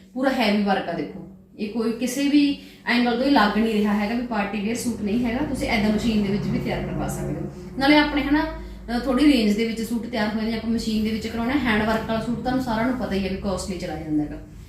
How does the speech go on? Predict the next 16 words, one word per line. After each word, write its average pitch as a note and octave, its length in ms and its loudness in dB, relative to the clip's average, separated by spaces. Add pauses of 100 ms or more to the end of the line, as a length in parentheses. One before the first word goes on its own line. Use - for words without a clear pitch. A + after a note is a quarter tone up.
(200)
ਪਿਓਰ A#3+ 260 4
ਔਰਗੈਂਜ਼ਾ A#3 460 2
ਦਾ A3+ 60 2
ਜਿਹੜਾ A3+ 260 0
ਦੁਪੱਟਾ G#3+ 380 -4
ਆਪਾਂ G#3 220 -2
ਨੇ G#3+ 100 0
ਏਦਾਂ G#3+ 160 0 (400)
ਟੂ C4+ 240 0
ਸ਼ੇਡ A#3+ 280 0
ਦੇ G#3 120 2
ਵਿੱਚ A3 180 -2
ਤਿਆਰ F#3+ 320 -4
ਕਰਵਾਇਆ E3+ 280 -8
ਦੇਖੋ F#3 280 -8
ਏਦਾਂ। G#3 160 -4